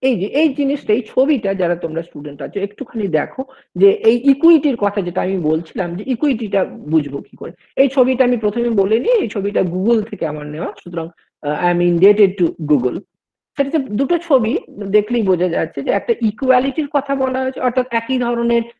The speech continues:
bench বা tool দেওয়া হয়েছে তিনজন মানুষকে, তিনজন আহ, ব্যক্তি এখানে আছে বাঁ দিকের ছবিতে, এবং ডান দিকের ছবিতে যার যেমন প্রয়োজন সেইভাবে কিন্তু তাকে দেয়া হয়েছে। অর্থাৎ তিনটে tool ইউজ করা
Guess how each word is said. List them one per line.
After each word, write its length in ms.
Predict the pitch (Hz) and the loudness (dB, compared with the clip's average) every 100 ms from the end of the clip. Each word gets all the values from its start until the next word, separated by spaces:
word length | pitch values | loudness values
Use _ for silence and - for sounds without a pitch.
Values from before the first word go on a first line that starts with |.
| - | -2
bench 360 | 175 208 214 196 | 2 4 2 0
বা 160 | 185 | 0
tool 380 | 190 - 277 262 | 0 0 2 4
দেওয়া 220 | 233 226 | 4 4
হয়েছে 200 | 220 214 | 2 -2
তিনজন 520 | 247 233 220 208 214 214 - - | -4 -2 -2 0 -2 -4 -10 -6
মানুষকে, 540 | 185 185 190 - - | -2 0 -2 -6 -8
তিনজন 440 | 392 190 170 175 175 - _ | -4 -2 2 0 0 -10 _
আহ, 960 | 160 160 160 - - - 139 151 151 151 | -2 0 -2 -4 -6 -6 -4 -2 -2 0
ব্যক্তি 300 | 175 185 - | 0 0 0
এখানে 240 | 170 - 180 | 0 0 -2
আছে 220 | 170 196 | -2 -2
বাঁ 180 | 202 165 | 0 0
দিকের 240 | 160 202 196 | 0 0 0
ছবিতে, 360 | 196 190 190 349 _ _ | 0 -2 -4 -10 _ _
এবং 220 | - 208 208 | -2 0 2
ডান 260 | 208 226 | 2 2
দিকের 220 | 240 311 | 0 -2
ছবিতে 460 | 302 302 294 269 220 226 - - | -2 0 0 2 2 2 -2 -6
যার 400 | 180 220 277 294 | 2 4 4 2
যেমন 380 | 302 302 330 311 | 2 0 0 -4
প্রয়োজন 580 | - 269 269 233 196 247 _ _ | 2 6 6 6 2 -2 _ _
সেইভাবে 600 | - 262 294 294 294 277 | -2 0 0 -2 -4 -6
কিন্তু 280 | - 185 226 | -6 -8 -8
তাকে 260 | 269 247 | -6 -6
দেয়া 260 | 220 - - | -4 -6 -6
হয়েছে। 280 | 147 - - | -6 -8 -6
অর্থাৎ 200 | 196 247 | -6 -4
তিনটে 260 | 254 247 254 | -4 -4 -4
tool 200 | 262 240 | -4 -2
ইউজ 200 | 247 262 | -2 -2
করা 200 | - 311 | -2 0